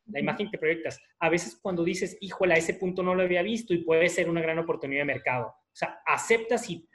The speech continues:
Speaker 1: luego corriges rápido, es mucho más honesto. Y al mismo inversionista a lo mejor dice, "Oye, pues a lo mejor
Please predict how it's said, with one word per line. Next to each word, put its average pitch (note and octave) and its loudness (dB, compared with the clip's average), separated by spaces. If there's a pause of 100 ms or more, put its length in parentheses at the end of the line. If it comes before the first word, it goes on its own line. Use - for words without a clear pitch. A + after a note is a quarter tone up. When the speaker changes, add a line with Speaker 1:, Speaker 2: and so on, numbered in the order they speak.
Speaker 1:
luego G3 4
corriges F#3+ 0
rápido, G#3 0 (120)
es F#3+ 0
mucho G#3+ 2
más F#3 0
honesto. G3+ 0 (220)
Y E3+ 4
al D#3 4
mismo A3 2
inversionista G3 -2
a D3+ -2
lo D3+ -4
mejor D3 -6
dice, E3 -4
"Oye, C#4 -12 (260)
pues E3 2
a E3 2
lo D#3+ 0
mejor D#3 0